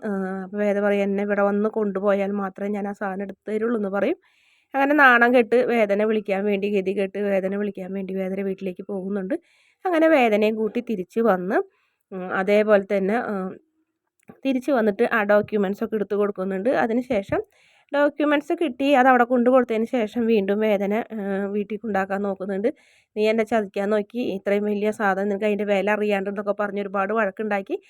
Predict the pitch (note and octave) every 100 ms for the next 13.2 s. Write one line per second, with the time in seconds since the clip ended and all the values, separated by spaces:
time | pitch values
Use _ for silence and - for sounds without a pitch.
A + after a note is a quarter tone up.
0 | _ _ _ D#4+ D#4 E4+ E4 E4+ D#4+ C#4+
1 | C#4+ B3 A#3+ A3+ G#3 G3+ B3+ D#4+ A3 G#3
2 | G3 G3+ G3 A3 A3 G#3 A3+ A3 G#3 A3+
3 | G3 A#3+ D4+ A3 G#3+ A3 G#3 G#3+ G#3+ G#3
4 | G3 G#3 G#3 G3+ G3 G#3 G3+ F#3+ G3 F#3+
5 | G#3 G3 F#3 D#4 - _ _ _ _ -
6 | B3+ C4+ C4 C4+ D4 C4+ B3+ A#3 A#3 A#3
7 | A3+ B3 A#3+ A#3+ B3 A#3+ A3 G#3+ G3+ G3+
8 | G#3+ A3 G#3+ G#3+ G3 G3 F#3+ G3+ F#3+ G3
9 | G#3+ F#3+ - G3+ F#3+ G#3+ A3+ A#3 - C4
10 | B3+ G3+ F#3 F3+ F3+ - _ _ _ _
11 | _ C#4+ D4+ D4+ D#4 F4 D#4+ D4 C#4+ D4
12 | C#4 B3 B3 C4 C4 C4 A3+ G3+ A3+ G#3
13 | A#3 G#3